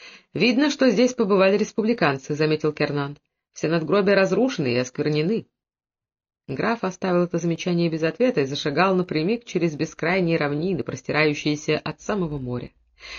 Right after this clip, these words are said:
Было шесть часов утра. Дождь сменился пронизывающим холодом. Ночная тьма еще скрывала поросшие утесником широкие пространства,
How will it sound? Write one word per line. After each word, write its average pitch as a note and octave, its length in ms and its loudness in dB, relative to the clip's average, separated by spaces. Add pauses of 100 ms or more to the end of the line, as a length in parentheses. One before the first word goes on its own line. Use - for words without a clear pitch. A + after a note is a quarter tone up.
(180)
Было C#4+ 220 4
шесть C#4+ 260 -4
часов - 440 -6
утра. B2+ 280 -6 (600)
Дождь - 360 2
сменился B3 540 2
пронизывающим A3 720 2
холодом. C#3 520 0 (460)
Ночная F3 400 2
тьма F#3 200 0
еще G3+ 220 0
скрывала G#3 500 2
поросшие F3+ 520 0
утесником F3+ 520 0
широкие F3 400 0
пространства, E3+ 720 -2